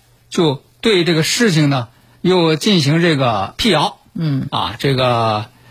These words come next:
Speaker 1: 在今天下午的时候呢，拼多多公司呢，是就这个事情做了一个回应。在这个回应当中呢，他首先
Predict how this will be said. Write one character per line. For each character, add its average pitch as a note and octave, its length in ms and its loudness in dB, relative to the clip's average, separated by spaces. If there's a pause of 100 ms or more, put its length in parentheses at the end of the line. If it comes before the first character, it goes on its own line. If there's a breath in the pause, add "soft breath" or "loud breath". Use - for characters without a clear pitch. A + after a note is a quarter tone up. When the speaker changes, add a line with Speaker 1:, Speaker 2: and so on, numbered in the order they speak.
(160 soft breath)
Speaker 1:
在 D#3+ 460 -2
今 G3 180 0
天 F#3+ 140 2
下 F#3 240 -2
午 B2 160 -4
的 B2 120 -4
时 A#2+ 60 -2
候 C#3 120 2
呢， C3 180 0
拼 F3 300 0
多 E3 140 2
多 D#3+ 380 2
公 F3 220 2
司 - 240 -2
呢， C3 260 0 (280 soft breath)
是 C#3+ 400 0
就 E3 280 0
这 D#3 100 2
个 D3 80 0
事 F3 180 -2
情 C3+ 160 2
做 D#3+ 180 0
了 D3 60 2
一 D3+ 40 2
个 D3+ 80 2
回 C3+ 260 0
应。 C#3+ 180 0 (160)
在 G3 200 -2
这 F#3+ 60 0
个 F#3+ 60 -2
回 D#3+ 200 0
应 G3+ 180 2
当 F#3 180 0
中 G3 180 0
呢， C#3+ 140 0
他 F3+ 160 -2
首 G2 300 -4
先 E3 320 -2